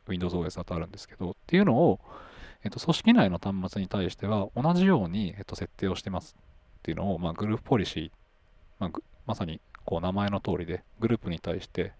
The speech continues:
まあ、そういうポリシーをかけていくための仕組みというのがあるんですけれども、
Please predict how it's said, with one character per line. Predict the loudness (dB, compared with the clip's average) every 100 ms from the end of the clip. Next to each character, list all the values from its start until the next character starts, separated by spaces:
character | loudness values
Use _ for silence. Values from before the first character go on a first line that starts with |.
| -12
ま | -8
あ、 |
そ | -4
う | -4
い |
う |
ポ | -2 -2
リ |
シ | -2 -8
ー |
を | -8
か | -10
け | -10
て | -14
い | -14
く | -16 -20 -20 _ -6
た | -4
め |
の | -4
仕 | -6
組 | -6 -6
み |
と | -4
い | -4
う |
の | -4
が | -6
あ |
る | -6
ん | -10
で | -16
す | -10
け | -8
れ |
ど | -6
も、 | -6 -8